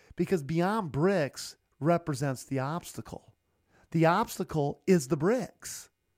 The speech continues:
Now, whatever that obstacle may be, I only have so many choices.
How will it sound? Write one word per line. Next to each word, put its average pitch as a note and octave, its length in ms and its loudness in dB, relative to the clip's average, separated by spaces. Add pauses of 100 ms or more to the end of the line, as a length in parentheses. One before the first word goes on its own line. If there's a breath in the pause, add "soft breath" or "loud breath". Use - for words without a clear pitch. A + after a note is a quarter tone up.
(520)
Now, F#3 140 0
whatever G3+ 380 2
that D#3 200 2
obstacle C3+ 560 -4
may B2+ 200 -2
be, F3+ 320 -2
I F#3+ 240 -2
only G3 320 -2
have F3 200 -2
so C3 220 -4
many C#3 280 -4
choices. - 680 -4